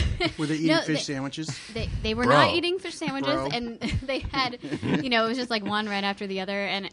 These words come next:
Speaker 1: actually, the first Trump supporter that I met all day, um, came out of that polling place at Epiphany Catholic Church in the Hill District.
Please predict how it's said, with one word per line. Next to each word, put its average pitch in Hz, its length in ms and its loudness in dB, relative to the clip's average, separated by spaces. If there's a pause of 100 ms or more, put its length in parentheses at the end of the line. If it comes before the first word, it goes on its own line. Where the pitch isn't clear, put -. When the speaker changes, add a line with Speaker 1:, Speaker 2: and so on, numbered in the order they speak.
Speaker 1:
actually, 196 400 -6
the 185 80 -8
first - 280 -8
Trump 190 180 2
supporter 165 380 -2
that 165 160 2
I 170 100 2
met 165 280 0
all 160 160 0
day, 160 480 0
um, 170 320 -4
came 190 200 -2
out 175 140 0
of 175 80 -4
that 180 160 0
polling 190 280 -4
place 190 360 -4
at 180 160 -2
Epiphany 196 720 -4
Catholic 180 300 -10
Church - 520 -8
in 190 100 2
the 180 60 4
Hill 180 160 2
District. - 560 -4